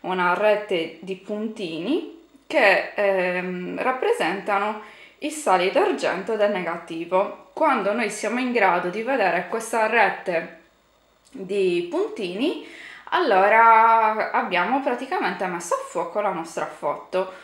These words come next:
Una volta poi che è stata messa a fuoco la foto, andiamo a chiudere il diaframma, sistemare i, i, i filtri all'interno del poltra-, del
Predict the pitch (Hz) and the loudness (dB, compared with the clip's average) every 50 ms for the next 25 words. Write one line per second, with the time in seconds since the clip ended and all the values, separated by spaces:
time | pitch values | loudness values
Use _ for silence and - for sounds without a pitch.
0 | - - - - - - 214 247 180 185 190 208 185 190 196 180 180 - - 247 | -20 -20 -20 -12 -4 0 4 4 6 6 6 4 4 4 2 0 0 0 2 4
1 | 240 196 170 165 170 - - - - - - _ - - 214 190 185 - - - | 4 6 4 2 0 -6 -12 -18 -20 -20 -20 _ -4 0 2 2 2 2 2 0
2 | 220 214 226 214 214 202 175 180 - - 202 185 185 - - 247 214 208 - - | 2 2 2 0 0 0 -2 -2 -2 -2 -2 -2 -2 -2 0 2 2 2 0 -4
3 | - 170 - - - 180 196 196 196 - - 160 151 151 - - - 302 392 453 | -6 -6 -6 -4 -2 0 0 0 -2 -2 0 0 0 0 -2 -2 0 0 2 0
4 | - - - - - - - - - 226 233 226 220 208 190 175 180 175 175 180 | -2 -6 -14 -20 -20 -20 -14 -6 -2 -2 0 2 4 4 4 4 2 0 -2 -2
5 | - - 220 202 190 185 170 170 170 165 180 226 277 277 - - 349 359 349 320 | -2 -2 -2 0 2 2 2 0 0 2 2 2 2 2 0 0 2 4 4 4
6 | 262 202 196 185 170 180 185 - - 208 196 - - - 196 190 196 185 180 170 | 2 2 2 0 0 -2 -4 -8 -10 -10 -10 -8 -4 -2 -2 -2 0 0 0 2
7 | 165 170 170 175 175 - - - - 190 190 180 175 175 170 165 160 160 165 165 | 2 0 0 0 -2 -4 -4 -6 -4 -2 -2 -2 0 -2 -2 -2 -4 -4 -4 -6
8 | 165 165 165 165 160 156 160 - - 185 185 - - - - - _ - 190 190 | -6 -6 -6 -6 -6 -6 -6 -8 -8 -10 -10 -12 -16 -18 -20 -18 _ -8 -4 -4
9 | 185 180 180 180 170 170 170 165 165 175 175 175 160 - - - - 196 190 - | -2 -2 -2 -4 -4 -6 -6 -8 -8 -6 -8 -8 -8 -10 -10 -8 -8 -8 -8 -8
10 | - - 220 220 196 185 185 - 190 170 175 165 175 - 175 170 170 180 185 196 | -6 -2 0 4 4 4 2 2 -4 -4 -4 -4 -4 -4 -4 -4 -4 -4 -6 -4
11 | 185 208 196 175 175 180 180 175 170 175 175 175 175 - 175 175 - 175 180 170 | 2 4 4 4 4 2 -2 -6 -6 -6 -6 -6 -6 -6 -6 -6 -4 -6 -6 -6
12 | - - - - - - 190 175 180 175 175 | -6 -8 -10 -12 -8 -4 -4 -4 -4 -6 -14